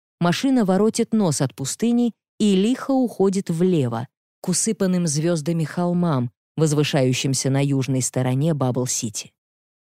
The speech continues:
Мы упорно поднимаемся вверх, следуя по серпантину мимо ворот без адресных табличек и скромных маленьких особнячков.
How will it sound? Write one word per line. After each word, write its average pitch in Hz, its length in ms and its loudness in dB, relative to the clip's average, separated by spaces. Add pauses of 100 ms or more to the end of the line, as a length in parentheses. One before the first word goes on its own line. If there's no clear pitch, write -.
(440)
Мы 185 200 4
упорно 202 420 0
поднимаемся 170 760 0
вверх, 151 580 -4 (240)
следуя 202 520 2
по 185 120 -2
серпантину 175 800 0
мимо 175 320 2
ворот 147 340 0
без 160 280 -2
адресных 143 540 -2
табличек 160 640 -2 (240)
и 185 80 2
скромных 202 600 -2
маленьких 156 540 -2
особнячков. 147 800 -4